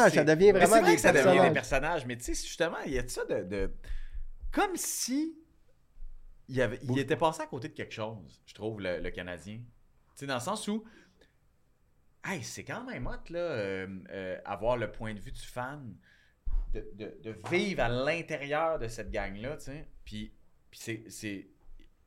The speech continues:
Speaker 1: je sais pas, je trouve qu'ils sont passés à côté de quoi, puis vous autres, faites la job. Puis ma question, c'est, à un moment donné, la gang du Canadien, ils ont pas envie de, de, de faire comme, «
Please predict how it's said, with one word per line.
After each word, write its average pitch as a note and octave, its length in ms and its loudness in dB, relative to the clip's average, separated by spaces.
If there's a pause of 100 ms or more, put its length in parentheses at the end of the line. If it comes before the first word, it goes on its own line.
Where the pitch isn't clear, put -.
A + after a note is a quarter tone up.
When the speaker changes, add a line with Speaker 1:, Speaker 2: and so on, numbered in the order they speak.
(180)
Speaker 1:
je G#2+ 120 -12
sais C3 140 -8
pas, D#4+ 140 -6 (120)
je - 140 -16
trouve F3 200 -8
qu'ils - 100 -14
sont B2 160 -6
passés F3+ 260 -4
à - 20 -18
côté A#2+ 280 -10
de - 80 -20
quoi, F3 260 -6 (380)
puis A2+ 100 -12
vous A#2 160 -4
autres, G#3+ 160 -4
faites E3+ 160 -4
la A#2 160 0
job. F#3 320 -2 (480)
Puis - 100 -20
ma D3+ 140 -2
question, A3 480 -8
c'est, E3+ 420 -6 (260)
à G#2+ 60 -16
un F#2+ 40 -12
moment A2 180 -4
donné, C3+ 200 -4
la A3+ 120 -4
gang C3 200 -8
du B2 100 -12
Canadien, F#2+ 420 -6 (640)
ils F2 80 -8
ont F2 80 -6
pas E3+ 140 -8
envie E3+ 420 -6
de, C4 180 -10
de, D#3+ 300 -2
de C3+ 100 -2
faire D#3+ 180 -6
comme, « A#2 220 -4